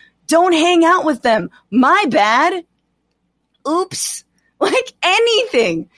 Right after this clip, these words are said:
Just play Britney's Oops, I Did It Again. You know what I'm saying? Like, and just, like, shuffle off screen. Like, that would have been better than, "Well, he's dead," because as we know,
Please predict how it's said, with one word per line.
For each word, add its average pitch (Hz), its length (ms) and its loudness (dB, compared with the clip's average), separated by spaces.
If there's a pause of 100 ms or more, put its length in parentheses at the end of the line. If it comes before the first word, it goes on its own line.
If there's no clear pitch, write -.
(560)
Just - 260 -4
play 381 360 0
Britney's 330 480 -2
Oops, 311 240 -4
I 294 100 0
Did 277 220 -2
It 277 120 -4
Again. 269 380 0
You 214 140 -2
know 285 60 2
what 311 80 0
I'm 339 40 0
saying? 339 220 -2
Like, 247 140 0
and 247 180 0
just, 247 200 -4
like, 240 200 -2
shuffle 285 480 -2
off 262 240 0
screen. 247 420 -6
Like, 196 200 -6
that 339 180 2
would 339 100 -2
have 294 140 -2
been 269 200 2
better 226 360 2
than, 208 180 -2
"Well, 208 220 0
he's 226 240 -8
dead," 285 400 0 (340)
because 254 240 0
as 240 180 0
we 254 200 0
know, 269 400 2